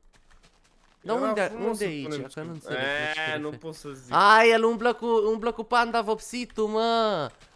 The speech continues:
Speaker 1: Am înțeles.
Speaker 2: Era frumos scara aici.
Speaker 1: Mm, dar unde te crezi aici? În Scarninezia?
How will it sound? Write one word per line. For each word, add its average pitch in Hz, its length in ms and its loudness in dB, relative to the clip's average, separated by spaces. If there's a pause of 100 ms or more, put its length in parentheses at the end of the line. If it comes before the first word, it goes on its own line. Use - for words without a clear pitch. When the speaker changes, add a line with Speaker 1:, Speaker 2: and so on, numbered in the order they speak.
(280)
Speaker 1:
Am 160 540 -8
înțeles. 165 1000 -8
Speaker 2:
Era 185 380 -2
frumos 196 560 -8
scara 131 420 -4
aici. 123 300 -6 (300)
Speaker 1:
Mm, 180 640 -12 (120)
dar 160 160 -10
unde 202 140 -8
te 151 100 -14
crezi 131 260 -12
aici? 127 160 -12
În 123 140 -10
Scarninezia? 123 1300 -10